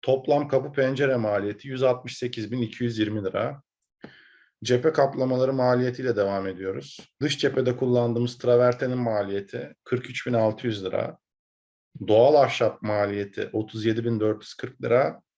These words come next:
ve doğal taş maliyeti de kırk yedi bin yüz seksen lira olarak karşımıza çıkıyor. Dış cephemizin bir kısmında kullandığımız boyanın işçiliği ve maliyeti de toplam on üç bin dört yüz elli lira.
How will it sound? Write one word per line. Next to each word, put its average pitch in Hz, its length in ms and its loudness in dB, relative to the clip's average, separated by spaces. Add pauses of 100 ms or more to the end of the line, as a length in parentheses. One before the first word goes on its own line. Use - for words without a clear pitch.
(680)
ve 110 140 -2
doğal 127 260 6
taş 127 320 0
maliyeti 107 460 -4
de 139 100 -8
kırk 131 260 -8
yedi 117 180 0
bin 127 120 -2
yüz 123 200 -4
seksen 117 420 0
lira 95 180 0
olarak 92 280 -4
karşımıza 95 520 -6
çıkıyor. 113 460 -4 (460)
Dış 147 180 -2
cephemizin 120 640 0
bir 147 180 -2
kısmında 110 420 -6
kullandığımız 107 680 -2
boyanın 113 380 4
işçiliği 117 420 -4
ve 110 60 0
maliyeti 113 520 0
de 120 120 -8
toplam 143 400 -4
on 127 260 -2
üç 123 200 -6
bin 135 140 -6
dört 120 240 4
yüz 120 120 -10
elli 107 300 -4
lira. 104 340 -4